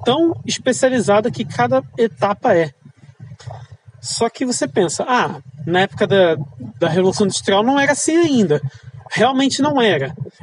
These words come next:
Era incompreensível pra maioria das pessoas, mas existiam pessoas acima,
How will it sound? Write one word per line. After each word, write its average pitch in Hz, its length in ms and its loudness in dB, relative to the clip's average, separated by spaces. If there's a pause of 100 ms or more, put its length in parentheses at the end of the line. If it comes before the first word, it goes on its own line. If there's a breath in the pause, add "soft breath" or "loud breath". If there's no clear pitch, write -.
Era 185 200 4
incompreensível 202 640 0
pra 180 140 0
maioria 175 240 0
das 147 140 -6
pessoas, 185 500 0
mas 170 220 -2
existiam 160 500 -4
pessoas 156 460 -2
acima, 190 640 -2